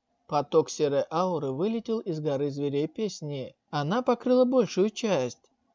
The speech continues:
С горы донеслись какие-то шипящие звуки. Появилось большое количество зверей. Некоторые из них были похожи на обезьян с рогами, другие на тигров,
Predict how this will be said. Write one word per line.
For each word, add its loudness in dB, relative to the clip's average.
С -2
горы 2
донеслись 0
какие-то 0
шипящие -2
звуки. -4
Появилось 4
большое 2
количество -2
зверей. -2
Некоторые 0
из -2
них -2
были 0
похожи -4
на -4
обезьян -4
с -16
рогами, -4
другие 0
на -6
тигров, -4